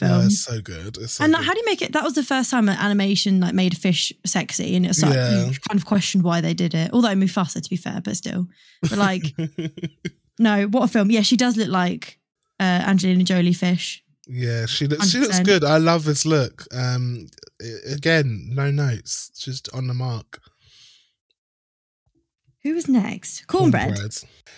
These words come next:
Speaker 1: Um, I think it's another good copy in terms of the dress and making it for a plus size fit. I think she did well. I wasn't a fan of the feathers on the bottom.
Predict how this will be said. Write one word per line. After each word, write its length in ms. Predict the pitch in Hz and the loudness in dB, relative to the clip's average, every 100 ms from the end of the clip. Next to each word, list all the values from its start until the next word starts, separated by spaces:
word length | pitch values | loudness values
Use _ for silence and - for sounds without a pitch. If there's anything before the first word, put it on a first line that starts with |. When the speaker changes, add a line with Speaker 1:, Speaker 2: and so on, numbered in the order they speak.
| - - | -18 -2
Speaker 1:
Um, 180 | 175 175 | 0 0
I 80 | 196 | 2
think 180 | 311 | 2
it's 80 | 285 | 4
another 320 | 208 196 202 | 4 4 2
good 260 | 175 180 165 | 2 0 0
copy 540 | - 170 - 123 143 175 | -2 -2 -2 -2 -2 -2
in 100 | 151 | -4
terms 280 | 170 165 | -4 -4
of 60 | 147 | -2
the 40 | |
dress 380 | 139 131 131 139 | -4 -2 -2 -2
and 100 | 143 | 0
making 340 | 143 151 - 143 | 0 -2 -2 -4
it 140 | 123 | -4
for 140 | - | -4
a 60 | 131 | -6
plus 280 | - 143 127 | -4 -6 -6
size 460 | - 127 123 123 | -4 -4 -4 -6
fit. 400 | - - 113 101 - - | -8 -8 -6 -6 -10 -10
I 60 | |
think 220 | 120 135 107 | -8 -6 -6
she 140 | 131 | -8
did 220 | 127 127 123 | -6 -8 -4
well. 260 | 127 117 107 | -4 -4 -4
I 100 | 127 | -2
wasn't 340 | 143 151 165 147 | -2 -2 -4 -6
a 40 | |
fan 440 | 139 - 151 131 123 - | -8 -6 -4 -4 -6 -10
of 400 | 123 123 123 123 - - - - - | -8 -6 -8 -10 -16 -20 -20 -16 -12
the 80 | |
feathers 480 | 117 - 135 143 143 | -8 -4 -2 -2 -2
on 80 | 143 | -4
the 80 | 127 | -4
bottom. 540 | 139 135 143 170 220 | -4 -4 -2 -4 -8